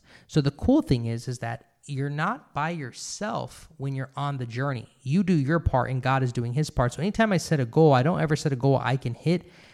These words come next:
I set a goal that requires God to do the other half. I'm only looking to go halfway. I need God to do the other part. And that's one of the ways I've been able to advance so quickly in our journey as, as entrepreneurs is because the goals that I'm setting are not just what I can accomplish in my own effort.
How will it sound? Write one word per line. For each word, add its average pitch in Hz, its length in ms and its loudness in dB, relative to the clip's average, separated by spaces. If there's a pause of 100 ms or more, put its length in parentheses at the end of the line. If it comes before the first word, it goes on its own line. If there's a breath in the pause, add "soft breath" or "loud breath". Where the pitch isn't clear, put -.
(120 loud breath)
I 131 100 0
set 190 300 2
a 190 60 2
goal 131 440 4
that 120 160 -2
requires 127 520 0
God 127 260 2
to 120 40 -8
do 117 140 -2
the 113 180 -2
other 110 200 -2
half. - 440 -10 (280 loud breath)
I'm 202 180 4
only 185 200 4
looking 143 260 0
to 127 80 -2
go 120 200 2
halfway. 117 560 -8 (100)
I 143 100 2
need 165 240 -4
God 127 320 0
to 117 80 -8
do 113 140 -2
the 113 180 -8
other 113 200 -4
part. - 360 0 (480 soft breath)
And 139 160 -2
that's 185 260 0
one 156 120 2
of 143 40 2
the 135 80 4
ways 135 240 4
I've 120 140 2
been 123 120 -2
able 120 240 -2
to - 180 -8
advance 117 520 -6
so 117 220 -4
quickly 123 640 -2 (400 soft breath)
in 123 320 -4 (120)
our 117 260 -2
journey 120 500 -4
as, 113 260 -8
as 120 160 -6
entrepreneurs 123 880 -2
is 120 240 -6
because 123 400 -6
the 120 100 -4
goals 170 260 2
that 160 120 2
I'm 123 120 -2
setting 151 400 -4
are 123 60 -4
not 131 240 -4
just 139 220 -6
what 131 100 0
I 123 100 0
can 120 140 -6
accomplish 123 500 -4
in 120 80 -4
my 113 140 -6
own 117 200 -4
effort. 131 400 -2